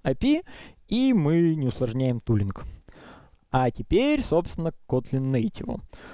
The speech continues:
Кто из присутствующих пробовал писать на Kotlin Native?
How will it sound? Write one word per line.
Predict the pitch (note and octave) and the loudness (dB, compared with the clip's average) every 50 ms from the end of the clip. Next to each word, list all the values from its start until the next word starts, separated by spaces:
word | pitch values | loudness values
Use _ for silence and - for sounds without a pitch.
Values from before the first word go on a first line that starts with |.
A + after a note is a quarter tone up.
| - - - | -20 -20 -16
Кто | - - - A3+ D4+ | 0 6 6 6 6
из | D#4+ - | 6 2
присутствующих | - D3+ - - B3 B3 - A3+ G#3 F3+ - - - | 0 0 2 2 2 2 2 0 -2 0 -2 -2 0
пробовал | - - G3 F3+ F3 D3+ | 4 4 6 6 4 2
писать | - - - D#3+ D#3 | 2 2 2 2 2
на | D3 | 2
Kotlin | - D#3 C#3+ - C3 | 0 0 0 0 0
Native? | B2+ C#3 C3 - - - A#3+ - | 0 0 0 0 -4 -8 -12 -12